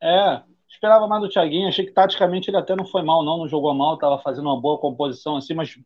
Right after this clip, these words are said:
muito nervoso, pegando a bola. O André começou bem, mas também depois começou a querer resolver tudo sozinho.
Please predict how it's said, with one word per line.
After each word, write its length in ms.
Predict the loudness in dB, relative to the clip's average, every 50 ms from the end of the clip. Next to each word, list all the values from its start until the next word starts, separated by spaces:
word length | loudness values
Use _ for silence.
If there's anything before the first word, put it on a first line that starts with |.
| _ -6
muito 220 | -4 -4 -2 -2
nervoso, 500 | -2 -2 -4 -2 0 2 2 2 0 -2
pegando 300 | -4 -4 -4 -2 -2 -2
a 40 | -4
bola. 400 | -2 0 2 2 2 2 0 -4 -10 _ _ _ _ _ _ 2
O 80 | 2
André 300 | 2 2 4 4 2 2
começou 480 | 2 2 -2 -2 -4 -2 -2 -2 -2 -2
bem, 200 | -2 -2 -2 0
mas 160 | -2 -2 -2
também 220 | -4 -4 -4 -2
depois 320 | -2 -2 0 0 -2 -2 -2
começou 380 | -6 -6 -6 -6 -4 -4 -4
a 20 | -4
querer 200 | 0 0 0 2
resolver 380 | 2 0 0 0 -2 -2 -2 -2
tudo 140 | -2 -6 -6
sozinho. 880 | -2 0 0 0 0 -2 -4 -4 -2 -2 0 0 0 -2 -2 -4 -8